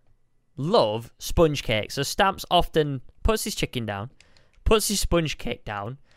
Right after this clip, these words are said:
and then he breaks up little bits of this sponge cake and, and throws them in the park. And then loads of Pidgeys appears, okay? And then he's like, Right, I can get myself a few Pidgeys here.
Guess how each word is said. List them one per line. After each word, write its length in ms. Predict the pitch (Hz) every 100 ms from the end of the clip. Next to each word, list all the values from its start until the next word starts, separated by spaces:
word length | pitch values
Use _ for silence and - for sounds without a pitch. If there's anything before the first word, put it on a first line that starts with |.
| _ -
and 100 | 151
then 80 |
he 60 | 170
breaks 480 | 139 180 185 - -
up 180 | 175 -
little 360 | 165 160 139 -
bits 420 | 170 - - - - -
of 220 | 147 123
this 160 | 135 -
sponge 500 | - 147 139 131 -
cake 280 | 117 104 -
and, 180 | 123 117
and 160 | 127 117
throws 360 | - 156 131
them 200 | 113 107 -
in 120 | 127
the 60 | 120
park. 420 | 139 117 - - - - - - -
And 120 | 127
then 180 | 143 139
loads 200 | 160 143
of 120 | -
Pidgeys 380 | - 139 123 110
appears, 520 | - 120 101 101 - _ _ _ -
okay? 340 | 117 113 131 - - _ -
And 100 | 123
then 80 | 123
he's 100 | 120
like, 180 | 113
Right, 340 | - 127 113 - _ _ _ _
I 60 | -
can 140 | 139
get 160 | 135 156
myself 420 | 127 127 110 -
a 60 | 123
few 280 | - 156 135
Pidgeys 440 | - 139 113 107
here. 260 | 117 101